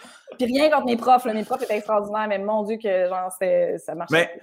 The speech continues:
Speaker 2: il y a rien de plus calissant que d'avoir un bon prof que t'aimes et de pas être capable de lui rendre l'appareil, c'est-à-dire
Speaker 1: C'est bien dit.
Speaker 2: d'y montrer qu'il y a, c'est un bon prof puis que t'as des bonnes notes parce que t'es trop,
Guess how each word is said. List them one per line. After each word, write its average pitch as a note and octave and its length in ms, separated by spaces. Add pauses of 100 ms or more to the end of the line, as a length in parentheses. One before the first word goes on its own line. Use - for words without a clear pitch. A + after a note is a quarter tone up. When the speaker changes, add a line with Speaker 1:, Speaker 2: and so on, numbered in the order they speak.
(220)
Speaker 2:
il C3 60
y - 20
a D#3+ 60
rien G#3+ 220
de - 20
plus F#3+ 120
calissant F3 720 (380)
que D#3 80
d'avoir D3 380
un C3 140
bon F3 280
prof F#3 320
que C#3 140
t'aimes D#3+ 560
et C#3+ 120
de C#3 100
pas F3+ 160
être F3+ 80
capable D#3+ 680
de D3 340 (380)
lui C#3+ 180
rendre D#3 260
l'appareil, D3 480
c'est-à-dire C#3 300 (180)
Speaker 1:
C'est G#3 60
bien - 20
dit. G3+ 360
Speaker 2:
d'y C3+ 200
montrer F3 640
qu'il D#3+ 120
y - 20
a, D3+ 60
c'est - 120
un C#3 160
bon D3 280
prof E3 380
puis - 80
que - 60
t'as D3+ 100
des D3 140
bonnes C#3 280
notes E3+ 220
parce C#3+ 140
que - 80
t'es C3 200
trop, D#3 320